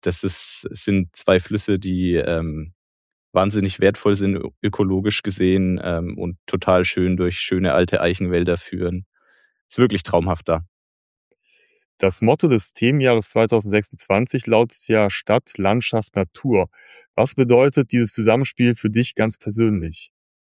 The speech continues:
Speaker 1: Hm, für mich persönlich ist das einfach Heimat. Also, ich bin zwar, ähm, nicht direkt in Rothenburg aufgewachsen, aber ganz in der Nähe. Und dahingehend habe ich schon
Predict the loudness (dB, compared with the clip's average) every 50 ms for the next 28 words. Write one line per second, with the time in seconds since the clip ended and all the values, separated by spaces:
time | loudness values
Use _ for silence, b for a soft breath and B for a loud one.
0 | _ _ _ _ _ _ _ _ _ _ _ _ -6 -4 -2 0 0 -2 -4 -4
1 | -4 -4 -4 -2 -2 0 0 0 2 0 -2 -2 0 -2 -2 -2 -4 -6 -6 -4
2 | -2 -2 -2 -2 -4 -6 -6 -6 -4 -2 -2 -2 -2 0 0 -2 0 0 -2 -2
3 | -2 -4 -4 -6 -10 b b b b b b b b b b b _ _ -2 0
4 | 0 0 2 0 0 0 0 0 -2 -4 _ _ _ _ -6 -4 -4 -2 0 0
5 | 0 0 2 4 6 6 6 6 6 6 4 4 2 2 2 2 2 0 -2 -2
6 | -2 -2 -2 -2 -2 -2 0 2 2 2 0 -2 -6 -2 -2 -2 -2 -2 -2 -2
7 | -2 -2 0 0 0 0 0 -2 -4 0 0 0 -2 -2 -6 -8 -6 -6 -4 -2
8 | -2 0 0 0 -2 -2 -2 -2 -2 0 0 2 2 2 2 2 0 _ _ -10
9 | -2 0 2 2 4 2 2 0 0 -2 -4 -6 -8 -8 -8 _ 2 2 4 4
10 | 2 0 0 0 0 0 -2 -2 -4 -6 -6 -4 -2 -2 -2